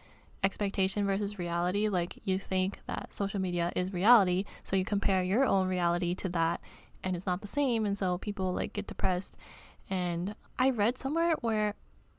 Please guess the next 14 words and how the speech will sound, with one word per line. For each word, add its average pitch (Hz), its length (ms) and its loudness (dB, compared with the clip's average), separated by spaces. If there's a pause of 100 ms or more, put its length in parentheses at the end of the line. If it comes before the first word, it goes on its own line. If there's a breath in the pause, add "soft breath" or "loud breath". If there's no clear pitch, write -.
(100)
they 196 420 0
mentioned 220 440 0
that 190 240 4 (180 loud breath)
social 285 380 4
media 240 360 4
itself 208 560 6
isn't 220 280 4
the 220 80 0
problem, 214 600 2 (260 loud breath)
it's 208 240 -2
more, 214 420 2 (420 soft breath)
the - 60 6
problem 285 400 10
is 233 100 2